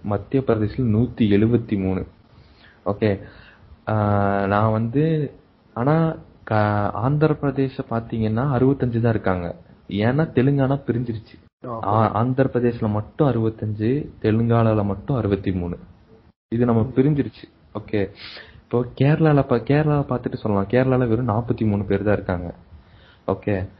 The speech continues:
Speaker 1: ஆ, நம்ம ஊர்ல அறுபது பேர், கேரளால வந்து நாப்பத்தி மூணு தானே இருக்காங்கன்னு சொல்லலாம். ஆனா, அவங்க ஜனத்தொகை வந்து எவ்வளோன்னு நமக்கு தெரியும், லைக், லைக், ஒரு த்ரீ, மூணே முக்கால் அந்த மாதிரி இருப்பாங்க. மூணே முக்கால், நாலுக்குள்ள இருப்பாங்க. நம்ம வந்து ஆறு,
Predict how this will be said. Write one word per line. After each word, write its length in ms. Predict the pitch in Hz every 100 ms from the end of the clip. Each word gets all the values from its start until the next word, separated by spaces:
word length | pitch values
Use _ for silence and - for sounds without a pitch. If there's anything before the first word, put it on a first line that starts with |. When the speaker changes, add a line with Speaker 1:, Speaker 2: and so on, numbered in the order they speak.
| _ _ -
Speaker 1:
ஆ, 760 | 120 123 120 113 107 104 104 -
நம்ம 320 | 117 131 135
ஊர்ல 540 | 127 123 143 123 113
அறுபது 320 | 98 107 107 104
பேர், 200 | 107 -
கேரளால 460 | 135 139 135 131
வந்து 80 | 123
நாப்பத்தி 360 | 113 113 113 110
மூணு 160 | 104
தானே 160 | 101 110
இருக்காங்கன்னு 440 | 98 98 104 104
சொல்லலாம். 260 | 110 92 90
ஆனா, 180 | 92 110
அவங்க 200 | 120 110
ஜனத்தொகை 600 | 101 98 117 117 110 98
வந்து 340 | 95 98 117 98
எவ்வளோன்னு 220 | 95 98
நமக்கு 260 | 95 87 -
தெரியும், 280 | - 87 85 - - - - 95 101 95 -
லைக், 480 | 98 98 98 107 107
லைக், 240 | 101 98
ஒரு 200 | 95 92 -
த்ரீ, 420 | 101 101 104 104 - -
மூணே 220 | 104 101
முக்கால் 340 | 98 101 104
அந்த 180 | 101 98
மாதிரி 260 | 92 101 98
இருப்பாங்க. 360 | 95 90 87 - - _ - - - - -
மூணே 160 | 95
முக்கால், 260 | 92 - 135
நாலுக்குள்ள 480 | 123 107 98 107 104
இருப்பாங்க. 340 | - 90 107
நம்ம 320 | 147 113 131
வந்து 240 | 131 123 139
ஆறு, 420 | 101 101 113 104